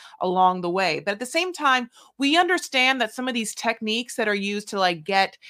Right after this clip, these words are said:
you know, Aaron to qu-, crack is stuff that happens all the time everywhere because police start to use manipulation techniques and stuff to use it. Like, I'm just saying, honey, from someone who's watched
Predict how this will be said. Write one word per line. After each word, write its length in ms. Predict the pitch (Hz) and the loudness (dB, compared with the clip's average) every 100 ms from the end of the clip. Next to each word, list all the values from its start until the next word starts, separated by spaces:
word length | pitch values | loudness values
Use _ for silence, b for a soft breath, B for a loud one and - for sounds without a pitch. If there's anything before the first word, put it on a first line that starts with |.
| B | B
you 80 | 233 | -2
know, 140 | 214 196 | 0 2
Aaron 300 | 208 196 208 | 2 2 0
to 80 | 208 | -4
qu-, 240 | - 196 175 - | -8 -4 -4 -2
crack 380 | 214 190 226 - | 2 4 4 0
is 120 | 220 | -10
stuff 280 | - 277 294 | 0 0 0
that 100 | 285 | -2
happens 400 | 247 240 226 208 | 4 4 2 0
all 240 | 196 226 | 4 4
the 100 | 294 | 2
time 380 | 214 214 208 202 | -4 0 2 2
everywhere 560 | 247 247 233 185 170 180 | 0 0 -4 -2 -2 -2
because 260 | 185 202 185 | -6 -8 -10
police 540 | 208 196 240 247 - B B B | -8 -4 -4 -6 -10 B B B
start 280 | - 233 220 | -4 -2 0
to 80 | 247 | -2
use 300 | 214 247 247 | -2 -2 -2
manipulation 540 | 190 180 170 170 254 226 | -6 -6 -6 -6 -6 -8
techniques 460 | 233 214 208 202 | -8 -6 -6 -6
and 100 | 190 | -8
stuff 160 | 196 190 | -6 -6
to 80 | 202 | -4
use 180 | 240 | -2
it. 100 | 226 | 0
Like, 140 | 135 160 | 0 4
I'm 200 | 156 277 | 6 6
just 160 | 208 - | 2 0
saying, 220 | 190 196 | -2 0
honey, 200 | 196 185 | -4 -4
from 160 | 175 | -6
someone 220 | 180 185 196 | -8 -6 -4
who's 180 | 175 | -6
watched 360 | 170 170 170 - | 0 0 0 -6